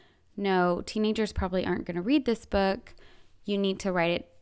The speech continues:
to parents." And I said, "Yeah, you're right. You're absolutely right. My target audience is parents and teachers and adults. So let me write it to adults and parents." And then, but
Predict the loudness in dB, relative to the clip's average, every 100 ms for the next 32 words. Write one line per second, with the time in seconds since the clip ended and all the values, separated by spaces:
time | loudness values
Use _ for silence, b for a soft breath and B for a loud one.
0 | -10 -6 -6 0 0 2 4 2 0 -6
1 | -6 -2 -2 -2 -4 0 0 0 0 0
2 | 0 -2 -2 -4 -4 -4 -2 0 0 -2
3 | -2 -2 0 2 2 0 -2 -4 -6 -4
4 | -2 0 0 -2 -4 -4 -6 -4 -4 -4
5 | -2 -2 -2 B B B 0 0 2 6
6 | 6 6 2 -2 -10 -14 B B -16 -6
7 | 2 4 4 4 2 2 2 2 0 -2
8 | -6 -4 0 0 0 -4 -6 -4 0 0
9 | 0 -2 -2 2 2 2 0 2 4 2
10 | -2 B B B -12 -4 6 8